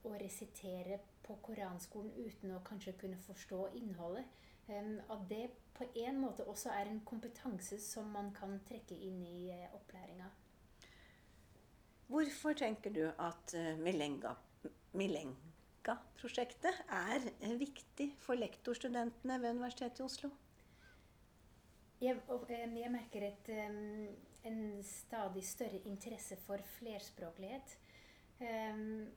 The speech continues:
Speaker 1: og mange studenter innenfor ulike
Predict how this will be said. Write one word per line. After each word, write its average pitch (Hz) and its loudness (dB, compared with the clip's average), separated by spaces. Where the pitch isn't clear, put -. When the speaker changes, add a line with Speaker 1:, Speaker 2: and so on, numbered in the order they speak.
Speaker 1:
og 214 0
mange 240 4
studenter 190 0
innenfor 220 -2
ulike 220 -2